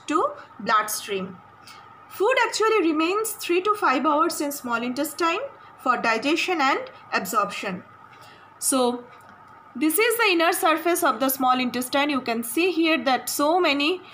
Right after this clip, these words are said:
finger-like projections are present in the inner surface of the small intestine. These all are the finger-like projections.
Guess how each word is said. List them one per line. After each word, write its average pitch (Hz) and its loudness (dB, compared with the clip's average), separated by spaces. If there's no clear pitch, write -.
finger-like 311 -2
projections 285 0
are 240 2
present 262 -2
in 226 -6
the 240 2
inner 285 2
surface 285 -2
of 240 2
the 311 2
small 254 2
intestine. 202 -6
These 311 2
all 294 4
are 254 2
the 320 2
finger-like 254 0
projections. 226 0